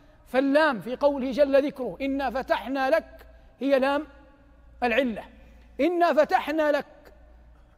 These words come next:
السياق مفترض في غير القرآن أن يقال: "ما الذي فتح؟ فتحنا لك مكة، فتحنا لك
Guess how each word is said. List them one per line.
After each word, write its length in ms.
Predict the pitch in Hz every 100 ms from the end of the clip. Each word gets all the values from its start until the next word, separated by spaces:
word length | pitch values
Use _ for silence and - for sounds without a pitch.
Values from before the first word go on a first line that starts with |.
| _ -
السياق 580 | 233 - 277 330 381 320
مفترض 500 | 294 - 302 302 233
في 160 | 226
غير 240 | 269 339 330
القرآن 580 | 247 302 302 311 302 302
أن 120 | 269
يقال: 480 | 269 262 302 320 320 - - - - - _ - -
"ما 120 | 254
الذي 360 | 370 349 311 269
فتح؟ 480 | 302 277 - - - - - - _ _
فتحنا 420 | 214 302 - 269
لك 200 | 269 240
مكة، 380 | 226 302 - 294
فتحنا 360 | 226 233 - 262
لك 340 | 262 269 269